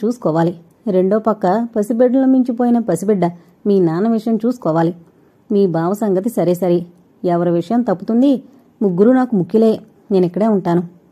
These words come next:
మీ బావ భోజనానికి ఇక్కడికే వస్తుంటాడు." ఇంత అవసర సమయం గనుకనే భగవంతుడు వద్దనుకున్న ఇక్కడికి పంపించాడు. "చాలా మంచి నిర్ణయానికి వచ్చావమ్మా, అలాగే కాని." సంతోషంతో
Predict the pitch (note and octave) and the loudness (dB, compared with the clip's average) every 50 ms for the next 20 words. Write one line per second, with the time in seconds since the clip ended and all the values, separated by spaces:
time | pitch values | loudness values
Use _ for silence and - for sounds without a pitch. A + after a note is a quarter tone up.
0 | _ - B3 G#3 G#3 G3+ E3+ D#3+ D#3+ E3+ G3+ G#3+ F3 E3+ F3 F3+ F3 G3+ G#3+ A3+ | _ -4 -2 0 0 0 0 0 -2 -2 -2 -2 -2 0 -2 0 0 0 -2 -2
1 | G#3 G#3 F3+ - F#3 F#3 F3+ A3+ G3+ F3 E3 - - A3 G3+ F3+ F3+ F3 F#3 F3+ | -2 -4 -4 -4 -4 -4 -2 -2 -2 -2 -2 -4 -4 -4 -2 0 0 0 0 -2
2 | - - _ _ _ _ _ _ _ _ _ _ _ - C#4 C4+ C4+ B3+ C4+ A#3+ | -4 -18 _ _ _ _ _ _ _ _ _ _ _ -2 2 2 2 2 0 -2
3 | - F3 E3+ F3 F3 - A3+ A3+ - A#3+ A#3 A#3 A#3 A#3+ A#3 A3+ A#3 A#3 A#3 B3 | -2 0 -2 -2 0 0 -2 -2 0 0 2 2 4 2 2 2 2 2 2 2
4 | A#3 G#3+ E3+ E3+ - - G#3 F3 F3 F3 F3 F#3+ G#3+ A3 G3+ F3+ E3+ F3 G3+ A#3 | 2 2 2 -2 -4 -8 -4 0 0 0 2 2 0 0 0 0 2 2 2 2
5 | G#3 F3+ E3+ D#3+ E3 G3+ A3 G#3+ A#3 A3 A3 A3+ G#3+ G#3 G#3 G#3 - D3 C#3+ C#3+ | 2 0 0 0 0 -2 -2 -2 -2 -2 -2 -2 -2 -2 -2 -2 -4 -4 -2 -2
6 | A3+ G#3 F3 F3+ E3+ E3 F3+ F#3+ F3 - _ _ _ _ _ _ _ _ _ _ | -2 -2 0 0 0 0 0 -2 -4 -14 _ _ _ _ _ _ _ _ _ _
7 | _ _ _ _ _ _ _ _ _ _ _ _ _ _ - G3+ F3 E3+ F3+ F#3+ | _ _ _ _ _ _ _ _ _ _ _ _ _ _ -6 -4 -2 0 0 0
8 | F#3+ F3+ E3+ D#3+ E3+ - G#3 F#3 G3+ F#3+ G3+ G#3 G#3+ A3 G3+ E3+ D3+ - F3+ E3+ | 2 0 0 0 0 -2 -2 -2 -2 -2 0 0 -2 -2 -2 -4 -4 -2 -2 -2
9 | E3 D#3+ D#3+ D#3+ E3 D#3+ - - G3 E3+ E3 E3 E3 G3 G3+ F#3 E3+ D#3+ E3 E3 | 0 -2 -2 -2 -4 -6 -8 -6 -4 -2 -2 0 0 -2 -2 -2 0 0 0 0
10 | D#3+ - - _ _ _ _ _ _ _ _ _ - - - G3+ G3 G3+ G3+ A#3+ | -2 -8 -20 _ _ _ _ _ _ _ _ _ -14 -8 -6 -4 -4 -2 0 -2
11 | A#3+ A#3+ A#3+ G3+ F#3 E3+ F3+ F#3+ A3 C4 | -2 0 -2 -2 0 0 0 0 0 -2